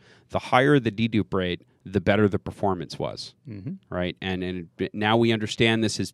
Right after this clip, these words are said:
Speaker 1: because the caching mechanism and just the way that it works, and it's, it's an inherent attribute of the system. Uh, th-, there's a very similar thing that's going on inside SolidFire. You have a platform that was built for the ultimate scale, that was built to handle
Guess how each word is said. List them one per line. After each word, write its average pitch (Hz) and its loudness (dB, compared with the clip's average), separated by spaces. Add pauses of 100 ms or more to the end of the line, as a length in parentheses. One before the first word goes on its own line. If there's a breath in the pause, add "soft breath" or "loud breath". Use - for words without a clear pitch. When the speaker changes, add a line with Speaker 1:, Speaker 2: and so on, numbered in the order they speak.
(100)
Speaker 1:
because 92 -4
the - -12
caching 123 2
mechanism 104 0
and 92 -6
just - -6
the 98 0
way 90 0
that 85 -8
it 80 -4
works, 131 2
and 90 -4
it's, 85 -8
it's - -4
an 90 -4
inherent 110 -2
attribute 98 -4
of 92 -6
the - -10
system. 87 -6 (560 soft breath)
Uh, 90 -2 (180)
th-, - -2
there's 110 4
a 101 2
very 135 2
similar 139 2
thing 104 -4
that's 95 -6
going 92 -2
on 85 -4
inside 90 -4
SolidFire. 82 -4 (300 soft breath)
You 117 8
have 127 8
a 101 6
platform 104 2
that 90 -6
was 87 -6
built 95 -2
for 95 2
the 92 -6
ultimate 110 4
scale, 80 -8 (240 soft breath)
that 95 4
was 92 2
built - 2
to 107 0
handle 90 -4